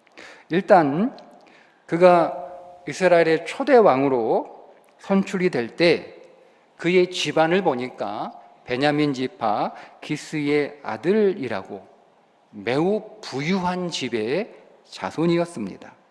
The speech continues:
그리고 그의 외모는 매우 준수했다라고 말씀하고 있고, 당시 보통 사람들보다 키가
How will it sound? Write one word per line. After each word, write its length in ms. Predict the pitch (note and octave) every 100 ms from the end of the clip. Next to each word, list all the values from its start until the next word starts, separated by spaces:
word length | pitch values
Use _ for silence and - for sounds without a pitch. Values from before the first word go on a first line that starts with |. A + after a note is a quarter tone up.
| _ _ _ _ _ _ _ _ _ _ - -
그리고 300 | E3+ F3 F3+
그의 300 | F3 E3 E3+
외모는 500 | D#3+ D#3+ D#3+ D#3+ C3+
매우 400 | C#3 D#3+ G#3 G#3+
준수했다라고 1400 | - C#3+ E3+ F#3 G#3+ F3+ D3 - C#3 C3+ A2+ A2 B2+
말씀하고 800 | C3 G#2+ G#2+ G#2+ - F3 B2 A#2+
있고, 600 | B2 - - G#2 G#2 - - - - - -
당시 760 | A#2 C3+ D#3+ - F#3+ G#3+ C#4 - -
보통 420 | - D3+ - G3+
사람들보다 1000 | G3 E3+ D#3+ D#3+ D3 C#3 B2 A2+ G#2 B2 - - - - _ -
키가 600 | - B3 G#3 C3 -